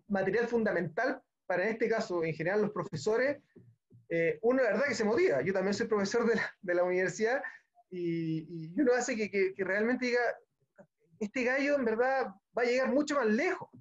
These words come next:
mucho más lejos". Hoy día ya es, eh, rector de un colegio prestigioso en Talca, pero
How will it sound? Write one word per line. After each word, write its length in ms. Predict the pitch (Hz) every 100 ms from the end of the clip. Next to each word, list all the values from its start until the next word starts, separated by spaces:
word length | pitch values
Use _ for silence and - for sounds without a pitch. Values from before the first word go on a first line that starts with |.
| - -
mucho 300 | 190 262 262
más 120 | 254
lejos". 360 | 220 311 - - _ _ _ -
Hoy 140 | 175
día 180 | 196 247 233
ya 180 | 226 233
es, 220 | 233 -
eh, 280 | 185 175 160
rector 480 | 156 170 - 226 220
de 60 |
un 220 | 220 202 156
colegio 340 | - 175 190 202
prestigioso 520 | 180 160 143 208 214
en 120 | 202
Talca, 300 | - 208 240
pero 200 | 202 165